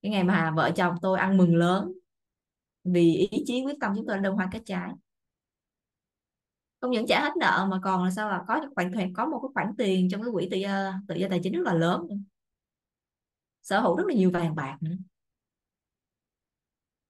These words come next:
Nên là tôi đề nghị những ai muốn tiến lên phía trước nên vận dụng phương pháp này.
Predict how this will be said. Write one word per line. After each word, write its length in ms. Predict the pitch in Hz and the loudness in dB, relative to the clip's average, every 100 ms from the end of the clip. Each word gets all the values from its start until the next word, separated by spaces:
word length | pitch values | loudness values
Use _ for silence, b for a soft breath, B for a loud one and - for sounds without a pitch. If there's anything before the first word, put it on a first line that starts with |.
| _ _ _ _ _ | _ _ _ _ _
Nên 100 | 202 | -2
là 80 | 202 | 0
tôi 120 | 214 208 | 2 4
đề 160 | 190 | 4
nghị 220 | 175 131 | 4 0
những 160 | 160 190 | -2 -2
ai 180 | 220 208 | -2 -2
muốn 200 | 202 233 | -2 -2
tiến 140 | 330 | -4
lên 160 | 330 202 | -2 -4
phía 100 | 233 226 | -8 -2
trước 200 | 254 339 | -2 -2
nên 180 | 233 | -2
vận 160 | 175 185 | 2 2
dụng 140 | 180 | 2
phương 100 | 196 | -2
pháp 180 | 196 285 | -4 -6
này. 280 | 262 175 156 | -6 -6 -8